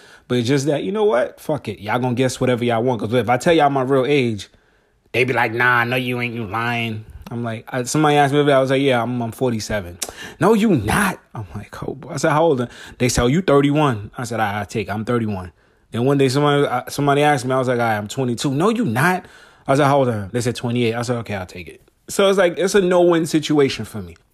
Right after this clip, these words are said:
I'm proud of my age. I'm proud of the era I came from. Again, I'm, I'm aging gracefully, you know?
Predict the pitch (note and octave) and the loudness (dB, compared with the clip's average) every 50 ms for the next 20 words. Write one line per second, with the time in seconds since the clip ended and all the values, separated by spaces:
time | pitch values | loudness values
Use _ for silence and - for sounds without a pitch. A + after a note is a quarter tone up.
0 | _ _ _ _ _ - - - A#2+ G#2 - C3 C3 B2+ B2 B2+ A#2 B2 B2+ A#2+ | _ _ _ _ _ -20 -10 -8 -8 -4 0 2 4 4 4 2 2 0 0 0
1 | B2 B2+ B2+ B2+ A#2+ A#2+ A#2 A2+ G#2+ B2+ A#2+ A#2+ A#2+ G#2+ G2 G#2 G#2+ - - A#2 | 2 2 2 2 2 0 -4 -4 -2 -2 0 0 -2 -4 -4 -8 -10 -8 -6 -4
2 | A#2 B2 B2 A#2+ A#2 A#2+ A2+ - - B2+ B2 A#2 A2 - B2 B2 A#2+ B2 B2+ - | -2 -2 -2 -2 -2 -4 -6 -4 -4 -4 -4 -4 -4 -4 -2 -2 -2 -4 -6 -10
3 | _ _ _ _ _ _ _ _ _ _ _ _ _ _ _ _ _ _ _ _ | _ _ _ _ _ _ _ _ _ _ _ _ _ _ _ _ _ _ _ _
4 | _ _ _ _ _ _ _ _ _ _ - - - - - - - - - - | _ _ _ _ _ _ _ _ _ _ -20 -20 -20 -20 -20 -20 -20 -20 -20 -14
5 | _ - A2 G2 C3+ C#3+ C3 A#2 F#2+ F#2 G2 F#2 G2 - - _ - A#2 A2 G#2 | _ -10 -4 0 2 2 2 0 -2 -6 -10 -12 -14 -18 -18 _ -8 -8 -6 -8
6 | G#2+ - A#2+ C3 C3+ A2+ A#2+ B2 B2 G#2+ F#2+ G#2 C#3 D#3+ D#3+ - - - F#2+ D2 | -6 -4 -2 0 0 0 0 -2 -2 -4 0 0 0 2 2 0 -4 -6 -8 -10
7 | C#2+ D2+ - - _ A2+ A#2 A#2+ B2 C3+ D#3+ E3 - | -12 -16 -20 -18 _ -8 -6 -6 -4 -4 -6 -8 -10